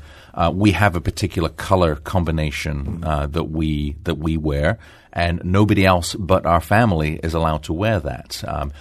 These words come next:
Speaker 1: you'll see very commonly the Royal Stuart tartan,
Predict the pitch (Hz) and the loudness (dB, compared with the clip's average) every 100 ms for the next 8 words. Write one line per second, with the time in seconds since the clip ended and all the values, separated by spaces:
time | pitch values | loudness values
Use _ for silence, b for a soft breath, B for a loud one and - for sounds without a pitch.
0 | B - 98 98 - 135 120 95 98 87 | B -2 0 0 0 2 4 4 2 2
1 | - 101 95 90 87 80 80 85 85 78 | 0 2 2 2 2 2 2 2 2 2
2 | - - 117 107 - - - 113 107 - | -4 -2 2 0 -2 -10 -2 0 0 -2
3 | 120 | -8